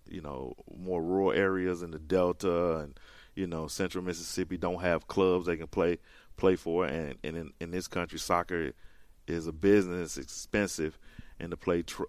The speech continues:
uh, club soccer, is, it can be expensive. And some, you know, some people don't have,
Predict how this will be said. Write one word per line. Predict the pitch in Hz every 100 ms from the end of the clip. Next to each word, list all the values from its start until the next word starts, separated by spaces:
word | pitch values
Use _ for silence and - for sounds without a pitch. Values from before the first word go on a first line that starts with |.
| -
uh, | 78
club | 80 - 95 90
soccer, | - 95 95
is, | - 85 -
it | -
can | - 82
be | 87
expensive. | 87 - 120 123 - 69 - - - - -
And | 87 87
some, | - 95 87 -
you | 104
know, | 87
some | 85 - 90
people | 101 87
don't | 85 85
have, | 87 87 85 82